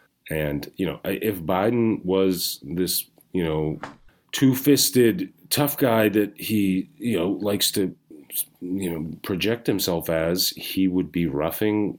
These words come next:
Manchin up in I, I guess the only, I mean, whenever I say shit like this, people on Twitter is like, people are like, "Yeah, it's 'cause Biden doesn't wanna do any of this stuff." And I'm like, "Yeah,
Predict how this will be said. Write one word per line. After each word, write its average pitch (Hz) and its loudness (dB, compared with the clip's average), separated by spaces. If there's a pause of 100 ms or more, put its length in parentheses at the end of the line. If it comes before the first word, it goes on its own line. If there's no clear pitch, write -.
(120)
Manchin 104 0
up 120 -4 (280)
in 80 -2 (400)
I, 78 -4 (120)
I 85 -2
guess 92 -2
the 95 4
only, 101 2 (400)
I 113 0
mean, 110 4
whenever 117 4
I 95 2
say 123 2
shit 107 0
like 80 -2
this, 85 0
people 85 0
on 85 -2
Twitter 107 0
is 76 -2
like, 78 -2
people 82 -2
are 78 0
like, 80 -4
"Yeah, 92 2
it's 78 -4
'cause 78 -4
Biden 82 0
doesn't 78 -2
wanna 76 -2
do 95 2
any 98 0
of 71 -2
this 73 -2
stuff." - -6 (640)
And 87 -2
I'm 85 0
like, 82 -2
"Yeah, 131 2